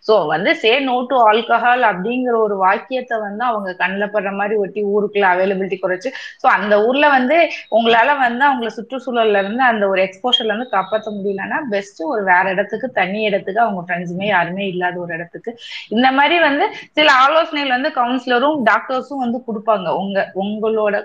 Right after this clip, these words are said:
குடும்ப நிலைமை, பேஷண்டோட நிலைமையை வந்து அசஸ் பண்ணிட்டு,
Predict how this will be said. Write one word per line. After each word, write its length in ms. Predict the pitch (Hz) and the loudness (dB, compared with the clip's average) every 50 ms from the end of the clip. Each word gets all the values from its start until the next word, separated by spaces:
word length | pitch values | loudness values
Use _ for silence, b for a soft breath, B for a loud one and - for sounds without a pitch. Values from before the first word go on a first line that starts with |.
| - _ | -8 _
குடும்ப 300 | _ 220 208 220 226 226 | _ -6 -6 -4 -4 -6
நிலைமை, 320 | 214 208 202 208 208 226 240 | -4 -4 -4 -4 -4 -6 -6
பேஷண்டோட 520 | 233 220 208 214 - 226 208 208 196 196 | -4 -2 -2 -2 -2 -4 -4 -4 -2 0
நிலைமையை 440 | 190 180 175 180 185 196 214 214 202 | 0 2 2 2 2 0 0 0 -2
வந்து 240 | 175 165 190 214 233 | -2 -2 0 2 4
அசஸ் 440 | 214 185 - - 202 202 202 - _ | 4 4 2 0 -4 -8 -8 -8 _
பண்ணிட்டு, 480 | 202 185 180 175 175 175 - 311 - | -6 -6 -6 -8 -12 -10 -10 -10 -12